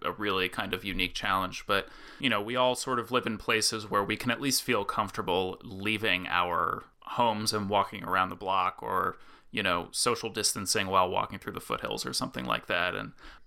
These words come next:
I'm very grateful to be in that kind of position, whereas I know that, you know, several of my friends who live in the New York City area, I mean, there's a lot of, I think, even upped tension about just about leaving your apartment <laughs> or going out the door,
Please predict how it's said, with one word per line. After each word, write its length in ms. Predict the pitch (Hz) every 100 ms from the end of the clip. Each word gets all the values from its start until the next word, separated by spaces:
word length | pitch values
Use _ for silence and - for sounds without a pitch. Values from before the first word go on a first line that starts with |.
| -
I'm 180 | 117 120
very 260 | 135 147
grateful 380 | 127 117 110 117
to 80 | 101
be 160 | 107
in 100 | 104
that 180 | 98 92
kind 200 | - 101
of 60 | 95
position, 540 | 95 98 - 98 90
whereas 360 | 87 90 92 90
I 60 | 101
know 280 | 98 98
that, 280 | 98 92 - - - - -
you 80 | 113
know, 100 | 107
several 380 | 131 131 127
of 60 | 110
my 120 | 107
friends 300 | 110 120 110
who 100 | 110
live 160 | 107 107
in 80 | 101
the 60 |
New 100 | 98
York 160 | 98 -
City 280 | - 107 98
area, 560 | 98 92 92 95 -
I 120 | - 98
mean, 440 | 92 90 92 101 -
there's 560 | 107 95 95 92 - -
a 100 | 101
lot 420 | 95 95 98 -
of, 540 | 92 92 85 - - -
I 100 | 107
think, 240 | - 120
even 320 | 117 98 90 95 98
upped 300 | 107 - -
tension 500 | 135 131 151 143 143
about 420 | 117 104 107 110
just 300 | - 113 -
about 300 | - 95 87
leaving 260 | 101 110
your 160 | 104 90
apartment 720 | 87 - 107 104 107 104 - -
<laughs> 80 | 120
or 200 | 117 110
going 360 | - 113 113
out 160 | 104 107
the 80 | 95
door, 500 | 90 98 104 104